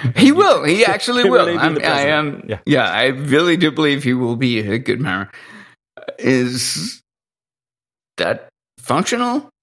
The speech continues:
Speaker 1: I don't know. I mean, I guess it depends on how many arrows you shoot into people.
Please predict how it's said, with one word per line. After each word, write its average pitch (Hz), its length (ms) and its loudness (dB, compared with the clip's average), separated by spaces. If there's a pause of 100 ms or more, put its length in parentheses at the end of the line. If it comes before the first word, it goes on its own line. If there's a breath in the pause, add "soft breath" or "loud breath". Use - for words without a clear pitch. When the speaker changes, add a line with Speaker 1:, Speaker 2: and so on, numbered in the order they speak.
(1160)
Speaker 1:
I 120 140 -4
don't 170 140 -6
know. 151 280 -4
I - 60 -12
mean, 131 260 -4
I 117 80 -8
guess 127 240 -6
it 104 120 -10 (120)
depends 113 400 -6
on 104 200 -8
how 113 180 -6
many 123 160 -2
arrows 123 340 -8
you - 100 -14
shoot - 220 -14
into - 200 -18
people. - 300 -14